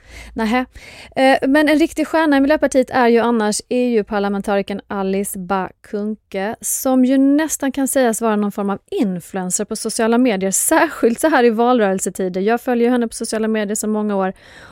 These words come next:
och hon kör. Det är liksom t-, turné, känns det nästan som, när hon är ute på vägarna. Alltså, är det, är det utsålda hus? Jag vet inte. Man får den känslan.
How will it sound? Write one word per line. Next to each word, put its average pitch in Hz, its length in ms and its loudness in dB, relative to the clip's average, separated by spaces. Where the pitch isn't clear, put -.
och 240 220 -4
hon 254 460 4
kör. - 500 -4
Det 254 320 2
är 233 260 4
liksom 226 320 2
t-, - 640 -14
turné, 262 640 2
känns 262 300 -2
det 226 80 -4
nästan 208 320 -6
som, - 300 -8
när 226 140 -4
hon 220 180 -2
är 202 120 0
ute 202 200 -8
på 202 100 -8
vägarna. 190 480 -6
Alltså, 208 440 -2
är 226 100 -6
det, 226 160 0
är 233 60 2
det 220 140 0
utsålda 202 520 -2
hus? 254 460 2
Jag 240 100 0
vet 226 200 -2
inte. 208 240 -6
Man 233 200 0
får 240 180 -2
den 226 100 0
känslan. 226 440 -6